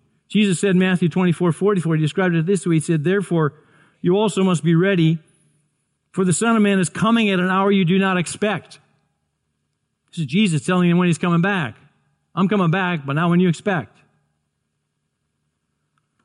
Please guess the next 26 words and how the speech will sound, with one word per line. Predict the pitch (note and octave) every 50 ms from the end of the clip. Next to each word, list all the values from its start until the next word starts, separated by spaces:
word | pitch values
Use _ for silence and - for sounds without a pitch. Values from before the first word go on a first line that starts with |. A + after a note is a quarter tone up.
| _ _ _ _ _ _ _ _ _ _ -
In | C#3
fact, | - F#3+ F#3+ F3+ D#3 - - _ _ -
Jesus | D3+ C#3 G#3+ A#3 F#3 F#3 E3+ -
tells | - G#3 G#3 G#3 E3+
them | E3+ F3+ F3
in | E3+
Mark | F3+ F#3 F3+ -
thirteen, | - F3+ F#3 D#3+ - G#3+ A#3 G#3+
he | F3+
says | D3+ - F3+ D#3+ C#3
that | F3 E3
we, | F3 G3 F#3+ -
we, | - F3+ F#3+ G#3 F3 - -
we | F3 F3+ F3
don't | D3+ G3 G3+ G3+ F3 E3
know. | F3+ G3 G#3+ F#3 C3 B2 C3 D3 D#3+
In | E3 D#3+ E3 D3+
fact, | - F#3 F3+ -
we | F3+ F#3 E3
cannot | - - - G#3 G3+ G3+ A3 A#3+ A#3 F#3+
know | D#3+ C3+ A2 F#2 F2+ F#2+ G2+ _ _ _ _ _ _ _ _ _ _ _ _ _ _ _ _ _
when | - C#3+ C#3 C3
Jesus | C3+ D#3+ C#3+ A#2+ B2
will | C3 C3 A2+
come | - B2+ A#2
back. | A#2 A#2 A2 G2+ F#2